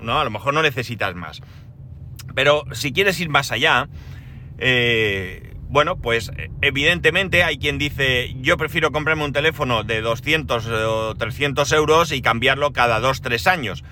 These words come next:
Para mí eso no es práctico, para mí no, eso no, no es práctico, porque no se trata solamente de que, del precio y de que tú puedas tener un teléfono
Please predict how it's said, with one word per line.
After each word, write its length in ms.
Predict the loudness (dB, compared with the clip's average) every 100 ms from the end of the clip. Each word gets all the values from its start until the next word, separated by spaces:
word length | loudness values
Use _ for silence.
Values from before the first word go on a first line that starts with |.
| -4
Para 140 | 2 2
mí 180 | 2 0
eso 180 | 0
no 120 | 2 0
es 100 | 2
práctico, 560 | 2 2 0 -14 -14 -4
para 180 | 2 4
mí 120 | 2
no, 140 | 0 -2
eso 300 | -2 -4 -2
no, 280 | -2 -4 -2
no 160 | 0
es 60 | 2
práctico, 540 | 2 2 0 -4 -6 -8 -12 -12 -12 -12 -14 -12 -12 -2
porque 240 | 0 2
no 100 | 2
se 160 | 2 2
trata 300 | 2 2 0
solamente 680 | 2 2 2 2 2 0 -2 -8 -8 -6
de 280 | 2 2 4
que, 540 | 4 4 4 2 -2 -8 -4
del 280 | 2 2 2
precio 540 | 2 2 2 2 2
y 80 | 2
de 120 | 0
que 120 | -2
tú 280 | -2 -2 0
puedas 400 | 2 4 4 2
tener 240 | 0 0
un 140 | 0 2
teléfono 600 | 2 2 0 2 2